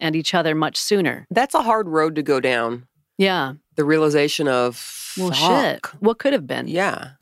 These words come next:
Speaker 1: I know you think that.
Speaker 2: Uh, I have. Oh, for sure.
Speaker 1: Yeah.
Speaker 2: I mean, I'm over it now because here I am and I'm so happy and
Speaker 1: Yeah.
Speaker 2: settled and it's wonderful. But yeah, the first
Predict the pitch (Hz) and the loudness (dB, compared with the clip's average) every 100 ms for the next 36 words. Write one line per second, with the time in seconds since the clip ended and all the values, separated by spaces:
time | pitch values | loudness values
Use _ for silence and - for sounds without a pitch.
0 | - 208 233 247 320 180 143 - 123 143 | -2 0 2 2 2 0 -2 -4 -2 -2
1 | 233 _ _ _ 302 294 180 175 185 294 | -4 _ _ _ 0 2 0 0 0 0
2 | 175 220 262 233 - 208 - 156 190 185 | 0 0 -2 0 2 4 2 2 2 2
3 | 175 185 160 156 185 196 156 151 170 143 | 2 2 2 2 0 -2 -4 -4 0 2
4 | 139 185 156 131 127 - 143 139 - 143 | 0 0 -2 -2 -4 0 0 0 -2 -4
5 | 147 - 127 151 131 127 170 151 165 135 | -4 -2 -2 0 0 2 2 2 0 -4
6 | 123 - 139 127 127 143 135 139 160 190 | -4 -4 -4 -4 -6 -6 -4 -2 -2 -2
7 | - 127 117 120 - 120 107 180 202 113 | 0 -2 0 -2 -2 0 0 2 0 0
8 | 170 - 185 196 - - | -4 0 0 0 -2 -10